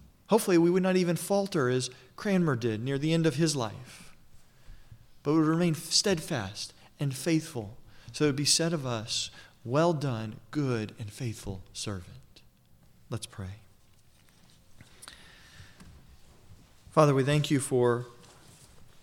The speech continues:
your words this morning. We thank you for the preparation and the heads up you give us regarding suffering and persecution, that you haven't left us in doubt about the fact that it will come,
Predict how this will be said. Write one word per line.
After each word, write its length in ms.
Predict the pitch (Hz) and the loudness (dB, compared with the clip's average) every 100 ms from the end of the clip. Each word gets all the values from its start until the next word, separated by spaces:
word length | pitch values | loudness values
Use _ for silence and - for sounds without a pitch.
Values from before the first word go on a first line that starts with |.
| - - | -16 -6
your 120 | 127 | 2
words 260 | 139 143 | 4 4
this 180 | 131 - | 2 0
morning. 340 | 143 143 139 131 | 0 0 2 2
We 80 | |
thank 220 | 131 139 147 | 0 0 -2
you 80 | |
for 280 | 131 139 135 | -2 2 4
the 100 | 127 | 2
preparation 720 | - 165 160 147 151 151 143 123 | 2 0 4 4 4 4 0 0
and 180 | 117 117 - - - - _ _ _ - - - - - | -2 -4 -12 -20 -20 -20 _ _ _ -20 -20 -20 -20 -6
the 80 | 123 | -4
heads 340 | 107 165 139 | 0 0 4
up 320 | 160 127 - - - - - | 2 2 -4 -14 -14 -14 -8
you 140 | 131 127 | -4 2
give 240 | 139 127 | 4 4
us 200 | 107 - | 2 0
regarding 380 | 120 120 117 113 | 0 2 2 2
suffering 680 | - 113 - 131 143 143 - - - | 0 0 -2 -4 -6 -8 -14 -16 -10
and 100 | 117 | -6
persecution, 800 | 131 - 120 127 117 143 147 160 - _ - - - - - - - - - - - - | -4 -4 -2 -4 -2 -4 -8 -12 -20 _ -20 -20 -20 -20 -20 -20 -20 -20 -20 -20 -10 0
that 140 | 143 | 6
you 80 | 156 | 8
haven't 260 | 160 165 160 | 10 8 6
left 320 | 147 156 170 | 2 4 4
us 460 | 156 - - - - - - | 4 4 0 -4 -12 -20 -4
in 160 | 147 123 | -2 2
doubt 400 | 123 135 151 139 | 2 0 -2 -4
about 440 | 127 127 127 - | -2 -2 -4 -8
the 80 | 131 | -2
fact 200 | 127 127 | -2 0
that 80 | 147 | -2
it 60 | |
will 100 | 147 | -2
come, 560 | 135 135 123 131 147 | -4 -2 0 0 -4